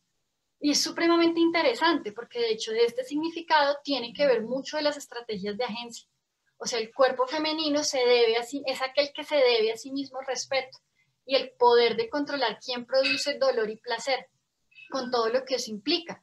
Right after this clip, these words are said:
Pues, por ejemplo, este significado ligado al cuerpo de sí está estrechamente relacionado en varias historias de vida con la resistencia frente a los hoteleros, es decir, frente a las,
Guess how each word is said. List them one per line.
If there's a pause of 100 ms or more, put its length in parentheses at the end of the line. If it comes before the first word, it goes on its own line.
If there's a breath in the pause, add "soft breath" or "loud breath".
(120)
Pues,
por
ejemplo, (300)
este
significado
ligado
al
cuerpo
de
sí
está
estrechamente
relacionado (380)
en
varias
historias
de
vida (240)
con
la
resistencia
frente
a
los
hoteleros,
es
decir,
frente
a
las,